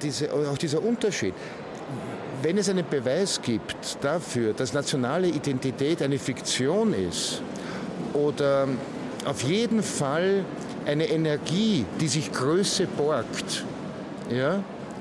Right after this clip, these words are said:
dann ist es in dieser Situation, bei dieser, beim, und bei der Unterscheidung der beiden Beamtenburgen,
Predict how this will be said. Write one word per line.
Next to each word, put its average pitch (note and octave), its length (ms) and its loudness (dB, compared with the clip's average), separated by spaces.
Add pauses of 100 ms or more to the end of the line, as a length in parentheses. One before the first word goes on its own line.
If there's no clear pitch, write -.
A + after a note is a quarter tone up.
(600)
dann D3 180 0
ist F#3+ 160 2
es G3 160 2
in E3 180 0
dieser G3+ 240 0
Situation, F3+ 880 0
bei F3+ 80 0
dieser, D#3 360 0
beim, D3+ 260 0
und F#3 200 0
bei D#3 120 2
der D3 140 0
Unterscheidung D3+ 640 0
der D#3+ 120 0
beiden D#3 340 0
Beamtenburgen, C#3+ 920 0